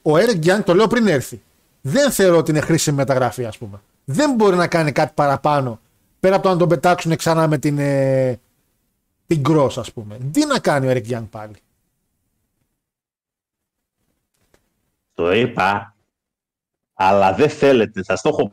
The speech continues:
Speaker 2: πει, αλλά δεν θέλετε να το πιστέψετε. Έτσι, είναι αυτό το, ο, ο μηταράς,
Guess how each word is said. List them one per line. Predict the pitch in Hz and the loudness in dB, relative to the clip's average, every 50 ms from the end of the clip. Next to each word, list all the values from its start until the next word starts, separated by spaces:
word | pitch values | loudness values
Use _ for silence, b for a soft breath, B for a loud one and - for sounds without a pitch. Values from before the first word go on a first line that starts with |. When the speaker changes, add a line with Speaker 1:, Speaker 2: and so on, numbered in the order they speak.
| _ - | _ -2
Speaker 2:
πει, | 175 | 0
αλλά | 135 104 95 90 | 2 2 2 2
δεν | 90 110 - | 0 0 -2
θέλετε | - 143 143 147 147 147 117 | 0 0 2 2 2 0 0
να | 101 92 87 | -2 -2 -2
το | - 90 | -4 -8
πιστέψετε. | - - 92 - - - - - - - - - _ _ _ _ _ _ _ _ _ _ _ _ _ _ _ _ _ _ - 90 | -12 -12 -16 -14 -10 -10 -10 -10 -10 -14 -20 -20 _ _ _ _ _ _ _ _ _ _ _ _ _ _ _ _ _ _ -6 -6
Έτσι, | 90 - - - - 98 - - - _ | -6 -6 -4 -2 -2 -2 -2 -6 -10 _
είναι | - 104 131 147 143 | -4 -2 0 0 0
αυτό | 113 95 - - 135 127 104 | 0 -2 -4 -4 -4 -4 -2
το, | - 107 101 95 - _ | 0 0 -2 -2 -2 _
ο, | - 87 87 87 87 87 - - - _ _ _ _ _ _ _ _ _ _ _ _ _ _ - 113 117 | -6 -6 -4 -4 -4 -4 -6 -8 -14 _ _ _ _ _ _ _ _ _ _ _ _ _ _ 2 4 4
ο | 123 | 6
μηταράς, | 120 117 117 117 117 117 107 98 92 90 87 87 87 90 - - - - | 6 6 4 2 2 0 0 0 2 2 2 2 0 0 -2 -4 -12 -20